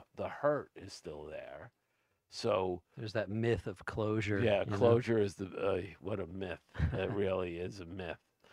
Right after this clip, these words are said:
Speaker 2: You
Speaker 1: Uh,
Speaker 2: remember, uh, James Ellroy's definition of noir?
Speaker 1: Oh, yeah. Can I say it?
Speaker 2: Sure.
Speaker 1: Yeah.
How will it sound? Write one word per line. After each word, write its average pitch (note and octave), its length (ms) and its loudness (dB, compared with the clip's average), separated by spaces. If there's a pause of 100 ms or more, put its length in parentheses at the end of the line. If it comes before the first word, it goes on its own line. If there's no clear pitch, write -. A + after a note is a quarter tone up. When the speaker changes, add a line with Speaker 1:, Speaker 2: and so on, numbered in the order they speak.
(180)
Speaker 2:
You C#3 100 4
Speaker 1:
Uh, - 20 6
Speaker 2:
remember, C#3 380 4
uh, A#2 80 0
James A#2 400 4
Ellroy's A#2 640 4
definition A#2 600 0
of G#2+ 100 -4
noir? G#2+ 420 -4 (140)
Speaker 1:
Oh, A2 100 6
yeah. A2+ 320 6 (460)
Can G2 340 -4
I F#2+ 80 -2
say F#2 320 -2
it? A2+ 160 -4
Speaker 2:
Sure. D#3 240 -6 (300)
Speaker 1:
Yeah. F#2 320 0